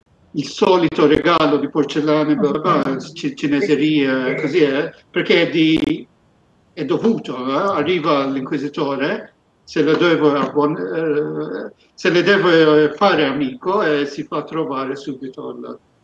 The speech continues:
le, le porcellane cinesi, che poi abbiamo trovato anche le tracce de-, de-, de-, de porcellane Ming del primo Seicento, insomma.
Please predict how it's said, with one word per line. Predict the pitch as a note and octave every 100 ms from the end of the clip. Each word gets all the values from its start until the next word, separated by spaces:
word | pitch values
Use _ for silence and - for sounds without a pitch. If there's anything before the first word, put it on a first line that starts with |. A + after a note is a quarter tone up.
| _ _ _ -
le, | C#3+ C#3
le | -
porcellane | - - D3 C#3+ C#3
cinesi, | C#3 F3 G#3+ F#3+
che | E3+ D3+
poi | - F3
abbiamo | E3 D#3 D3+
trovato | D3 D#3 C#3+ C#3+ C#3 C#3+
anche | C3+ C3+ C3+ C3+ B2+ B2 _ _ _ _ _ _ _ _ _ - - - - - - -
le | C#3+ C3+
tracce | D#3 D#3 - E3
de-, | C#3 C3+ B2+
de-, | C3
de-, | B2 C#3+ -
de | C#3+
porcellane | - B2+ - C3 B2+ C3+
Ming | D#3 G#3 E3+ C3+ C3
del | C3+
primo | B2+ - C#3 B2+
Seicento, | C#3+ C3 C3 D#3 C3+ D3 C3
insomma. | B2+ D3+ C#3